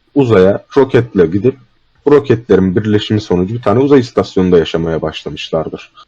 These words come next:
Aradan uzun bir zaman geçmiştir. Ortalama yetmiş yıl, seksen yıl yanlış değilsem. Ve daha sonra artık dünyanın yaşanılabilir,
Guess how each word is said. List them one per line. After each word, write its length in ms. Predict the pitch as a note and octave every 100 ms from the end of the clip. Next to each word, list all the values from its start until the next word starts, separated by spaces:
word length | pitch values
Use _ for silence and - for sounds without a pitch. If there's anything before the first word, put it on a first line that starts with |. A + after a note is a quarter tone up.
| _ _
Aradan 520 | - A#2+ B2 B2 B2 B2 -
uzun 240 | A#2+ A#2 G#2
bir 40 |
zaman 340 | F#2+ F2+ F2 F2
geçmiştir. 680 | D#2 - E2 - - - _ _ _ _ -
Ortalama 420 | F#2+ - F#2 F#2
yetmiş 480 | F#2 - F#2+ - F#2+
yıl, 160 | E2+
seksen 380 | - F2 - F2+
yıl 200 | F2 D#2+
yanlış 360 | D#2+ D#2+ - E2+
değilsem. 380 | D#2 - - - _ - - - - _ -
Ve 160 | D3
daha 160 | F3 E3+
sonra 380 | - G2 A#2+ - -
artık 320 | A2 G#2+ A2+ C3
dünyanın 380 | A#2+ A2+ A2
yaşanılabilir, 800 | G#2+ G#2+ A2 A2 A2 G#2 A2 A2+